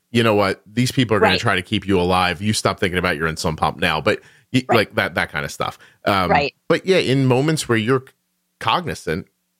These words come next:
Speaker 1: it's, it's a weird thing. Like, why would you give over the control of your insulin pump to somebody just because you broke your toe and you're in the emergency room now?
Speaker 2: Correct.
Speaker 1: That doesn't make any sense.
Speaker 2: Exactly.
Speaker 1: Okay.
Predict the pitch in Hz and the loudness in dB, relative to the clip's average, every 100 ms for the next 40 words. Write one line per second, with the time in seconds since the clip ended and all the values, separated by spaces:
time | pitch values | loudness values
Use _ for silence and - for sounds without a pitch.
0 | - - 120 117 - - - 127 139 135 | -20 -4 -2 0 -4 -6 -4 0 2 2
1 | 151 131 190 101 - 90 92 127 131 123 | 0 0 0 0 0 2 2 2 0 -2
2 | 107 110 120 113 110 107 113 117 110 98 | -2 2 2 2 0 0 0 2 2 2
3 | 101 135 107 90 90 82 - 90 85 80 | 0 0 -2 0 -2 -2 -2 0 0 0
4 | 98 101 - 104 87 - 98 - 85 - | -2 -2 0 0 0 0 0 0 -4 0
5 | 120 90 82 87 82 80 85 87 80 - | 0 0 0 -2 0 -2 0 -2 -4 -6
6 | 58 50 - 50 233 190 - - 98 95 | -6 -6 -8 -4 0 2 0 -2 0 2
7 | 92 80 73 65 85 - - 139 - - | 2 0 -2 -2 -2 -2 -4 -6 -8 -14
8 | - - - | -10 -8 -8